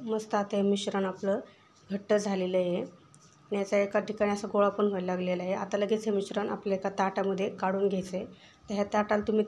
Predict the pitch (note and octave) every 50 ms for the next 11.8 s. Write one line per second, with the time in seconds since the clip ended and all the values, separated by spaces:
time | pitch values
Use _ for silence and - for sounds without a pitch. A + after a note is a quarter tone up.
0 | - A3 G#3 G#3 G#3 G3+ G3+ G#3 G#3 G#3 - G#3+ G#3+ G#3+ - G3+ G3+ G#3 G#3 G3+
1 | A3+ G#3+ G3+ G3+ G3+ G#3 G3+ G3+ G3 G3 G3 G3 G3 - G3+ G#3 G3+ G3+ G3 F#3+
2 | F#3+ F#3+ G#3+ C4+ C4 - A3 G#3+ G#3+ G#3+ G#3+ G#3+ G#3 G#3 G3+ G3+ G3+ G3+ G3+ G#3
3 | G#3+ G#3 G#3 A3 G#3+ - - G#3+ G3+ G3+ G3 G#3 G#3 F#3+ G3 - - F#3 G3 A#3+
4 | - - - - - - G3 G3 G3+ - G#3+ - - G3 G3 G3+ G3 G3 G3 -
5 | G#3 G#3 - - - G3 F#3+ G3+ G3+ G#3 G3 F#3 F3 F3 F3+ G3+ A3+ - - -
6 | _ _ _ - - - - _ _ _ _ - _ _ - - _ _ - -
7 | - _ _ _ _ _ _ _ _ _ _ _ _ _ _ _ _ _ _ -
8 | - A#3 G#3+ G#3 G3 A3 G#3+ A3+ A3 - A3 G#3+ - - G#3 G3+ G#3+ - A3+ G#3
9 | - G#3+ G3+ - G#3+ G#3 G3+ G3+ G3+ - G#3+ G3 A3 G#3+ G#3+ G#3 G#3 G#3+ G#3+ G#3
10 | A3 G#3+ G#3 G#3 G#3 G3+ G#3 - G3+ G3+ - G#3+ G3+ G3+ G3+ F#3+ F#3 G#3 A3 -
11 | - G3+ G3+ G3+ G#3 G3+ G3+ G3 G3 F#3+ F#3 F3+ F#3 F#3 G3+ A#3